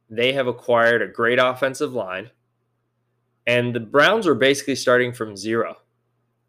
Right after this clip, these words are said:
But they've had this abundance of riches and flexibility. They've been able to acquire and just basically buy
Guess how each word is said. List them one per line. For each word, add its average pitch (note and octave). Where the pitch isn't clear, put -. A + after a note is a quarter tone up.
But A#2+
they've A#2+
had B2+
this A#2+
abundance B2+
of A#2
riches B2+
and A2+
flexibility. B2+
They've A#2+
been A#2
able A2+
to G#2+
acquire A2+
and G#2+
just A2
basically A#2
buy G#2